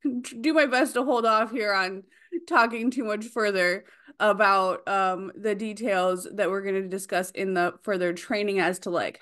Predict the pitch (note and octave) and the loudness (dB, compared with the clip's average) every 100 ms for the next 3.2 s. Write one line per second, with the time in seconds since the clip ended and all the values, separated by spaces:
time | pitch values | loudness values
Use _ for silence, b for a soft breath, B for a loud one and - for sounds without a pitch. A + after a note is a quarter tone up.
0 | - F#3 F3 G3+ A3 B3+ C4+ B B B | 2 6 8 8 6 4 -2 B B B
1 | - - C4 C4+ - C#4+ C#4+ C#4+ C4 C#4 | -6 2 2 2 -6 -4 -2 -2 -4 -6
2 | C#4+ C#4+ C#4+ D4 C4+ C#4+ - G#3+ G#3+ G#3 | 0 2 2 0 0 -2 -6 -2 4 6
3 | G#3 | 6